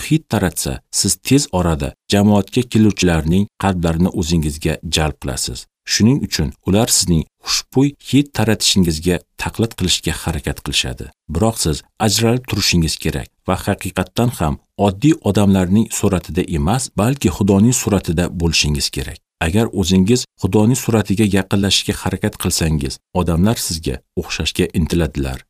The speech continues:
Lekin agar siz yaxshi fazilatlarning faqat bo'sag'asida to'xtab qolsangiz, agar faqat gunohdan o'zingizni olib qolsangiz, unda siz Masih jamoatiga faqat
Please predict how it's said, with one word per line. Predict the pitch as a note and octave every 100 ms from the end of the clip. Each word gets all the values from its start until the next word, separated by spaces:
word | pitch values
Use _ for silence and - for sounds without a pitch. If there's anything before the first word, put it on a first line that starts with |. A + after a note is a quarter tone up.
| _ _
Lekin | G#2 C#3 C#3+ -
agar | G2 B2+ D3
siz | - D2 - _ F#2+
yaxshi | G2+ - D#3+
fazilatlarning | - A2+ A#2+ A2+ - G#2 G2 C3+ C#3 _ G#2+
faqat | G2+ C3+ A#2
bo'sag'asida | G2+ A2 G#2 G#2 - -
to'xtab | - G2 B2 - -
qolsangiz, | F#2+ D#2+ D2+ C2 - - _
agar | F#2 A2
faqat | G#2 G#2 - B2 G#2
gunohdan | G#2+ G#2+ - B2+ B2+
o'zingizni | G#2+ G2+ G2+ G2+ -
olib | F2+ G2 C#3+ -
qolsangiz, | G2 E2 D2+ C2 - _ -
unda | F2 E2+
siz | E2 - D3+ - _ -
Masih | F#2+ - C3+ -
jamoatiga | F#2 F2 D#2+ - D2+
faqat | - D#2 G#2+ C3